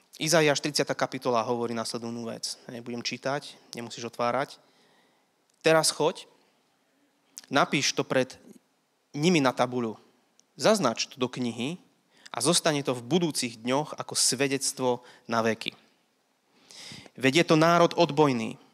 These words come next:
sú to lživí synovia, synovia, čo nechcú počuť poučenie Hospodina. Vidíš, problém je, že ľudia nechcú počuť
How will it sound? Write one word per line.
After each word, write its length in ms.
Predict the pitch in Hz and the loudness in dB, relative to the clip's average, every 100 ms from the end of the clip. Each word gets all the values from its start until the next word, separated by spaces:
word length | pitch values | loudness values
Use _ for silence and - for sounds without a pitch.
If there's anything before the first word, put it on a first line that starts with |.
| _ _ _ - | _ _ _ -4
sú 240 | - 147 | 0 0
to 160 | 139 143 | 2 2
lživí 440 | 131 113 156 170 | 4 2 2 2
synovia, 680 | 160 160 139 123 120 131 - | 0 0 0 0 -2 -6 -8
synovia, 600 | - - - 185 170 160 | 2 4 6 4 2 2
čo 160 | - 147 | 2 0
nechcú 400 | 131 160 - 156 | 2 0 -2 -6
počuť 480 | 143 139 147 143 - _ _ _ _ _ _ _ | -4 -2 -4 -6 -10 _ _ _ _ _ _ _
poučenie 680 | - 151 151 - 139 131 120 - - | 4 4 4 0 -2 -4 -6 -8 -4
Hospodina. 560 | 127 - 120 113 104 | -2 -2 -6 -6 -10
Vidíš, 520 | 110 170 160 135 - - | -2 0 0 -2 -4 0
problém 400 | 175 208 160 123 | 2 4 4 2
je, 100 | 120 160 - - - - | 0 -4 -10 -20 -20 -8
že 160 | - 127 | 0 2
ľudia 240 | 147 156 | 2 2
nechcú 400 | 135 143 - 143 | 2 0 -2 -6
počuť 480 | 131 131 - - - | -6 -8 -8 -12 -18